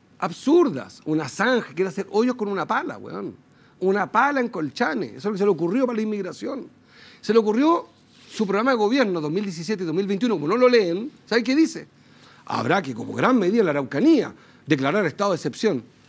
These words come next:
¿Qué es lo que hay ahora en la Araucanía? Estado de excepción. ¿Y qué ha pasado? No han disminuido los atentados. Puras propuestas, eliminar, escúchame bien, el Ministerio de la Mujer.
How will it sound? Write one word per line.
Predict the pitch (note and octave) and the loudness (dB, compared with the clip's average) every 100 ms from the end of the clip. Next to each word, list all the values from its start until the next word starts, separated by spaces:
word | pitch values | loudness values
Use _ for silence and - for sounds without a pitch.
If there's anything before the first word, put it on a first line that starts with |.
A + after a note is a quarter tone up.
| - | -6
¿Qué | |
es | D4 | -2
lo | |
que | B3 | 2
hay | A#3 | 2
ahora | A3 G#3+ | 2 0
en | |
la | G3+ | -2
Araucanía? | F#3+ F#3+ G#3+ C4 - _ _ _ _ _ - | -2 -2 -4 -6 -10 _ _ _ _ _ -4
Estado | D3 - D#3 | -2 0 0
de | C#3 | 0
excepción. | C#3 A#2+ C3+ | -4 -6 -6
¿Y | |
qué | D#3+ | -2
ha | A#3+ | -4
pasado? | G#3+ B3 B3+ | -4 -4 -2
No | G3+ | -4
han | |
disminuido | F3 D#3+ E3 E3+ | -4 -2 -2 -2
los | D#3 | -4
atentados. | C#3 B2 - - _ _ _ _ _ _ - _ _ | -6 -12 -16 -20 _ _ _ _ _ _ -20 _ _
Puras | G4 G4 | 4 4
propuestas, | - B3 A#3+ C#4+ - A3 - | 2 -4 -4 -4 -6 -12 -6
eliminar, | - G#3+ A3+ G#3+ A3 C4+ - - | 0 2 2 0 0 -2 -6 -12
escúchame | - A#3 - F#3+ | -10 -8 -4 0
bien, | F#3+ F#3 | 0 2
el | |
Ministerio | E3 D3+ G3+ | 0 0 -2
de | |
la | F3+ | -2
Mujer. | C#3 A#2 F3+ | -4 -6 -8